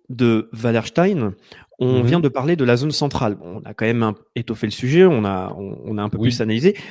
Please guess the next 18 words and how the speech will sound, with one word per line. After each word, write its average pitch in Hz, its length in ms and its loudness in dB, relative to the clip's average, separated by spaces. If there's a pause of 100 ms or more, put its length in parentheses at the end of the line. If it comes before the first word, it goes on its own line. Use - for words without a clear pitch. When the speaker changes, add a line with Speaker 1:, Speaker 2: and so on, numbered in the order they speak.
Speaker 1:
Parlons 214 260 4
de 170 120 4
l'autre 190 340 4
zone, 180 400 2 (420)
euh, 123 120 0
qui 143 280 0
est, - 220 2
euh, 107 440 0
c'est 110 200 -4
la 104 200 -2
zone 147 200 -2
que 123 80 -6
vous 110 140 -2
aviez 107 200 0
commencé 110 380 -4
donc 113 140 -6
à 104 60 -4
présenter, 110 440 0